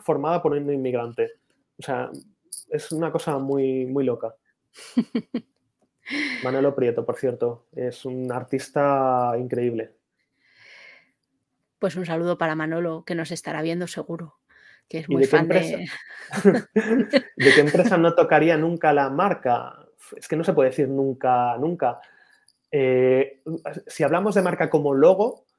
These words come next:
Speaker 1: yo creo que hay logos que es muy difícil que vayan a cambiar. O sea, por ejemplo, el logo del Corte Inglés. Eh, el logo del
Speaker 2: Ujú.
Speaker 1: Corte Inglés, si tú lo analizas desde un punto de vista técnico, tiene muchísimos problemas. O sea, es muy difícil de reducir.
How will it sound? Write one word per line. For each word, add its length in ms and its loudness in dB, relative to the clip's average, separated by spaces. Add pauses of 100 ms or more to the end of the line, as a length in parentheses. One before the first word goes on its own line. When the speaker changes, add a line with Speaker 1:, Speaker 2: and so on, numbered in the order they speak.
(200)
Speaker 1:
yo 140 -2
creo 160 0
que 80 0
hay 140 4
logos 300 4
que 80 -10
es 80 -8
muy 160 0
difícil 360 -4
que 80 -2
vayan 220 2
a 80 -2
cambiar. 560 -4
O 40 -20
sea, 160 -8
por 120 2
ejemplo, 500 -2 (300)
el 120 0
logo 180 6
del 140 6
Corte 240 0
Inglés. 560 -6 (600)
Eh, 200 0
el 60 0
logo 180 6
del 60 6
Speaker 2:
Ujú. 100 4
Speaker 1:
Corte 120 0
Inglés, 440 -4
si 200 -8
tú 120 0
lo 60 4
analizas 480 -2
desde 160 -4
un 100 -4
punto 260 0
de 120 4
vista 500 -2
técnico, 580 0 (500)
tiene 220 0
muchísimos 460 -2
problemas. 560 -2
O 40 -8
sea, 120 -8
es 60 -12
muy 160 2
difícil 400 0
de 100 4
reducir. 680 2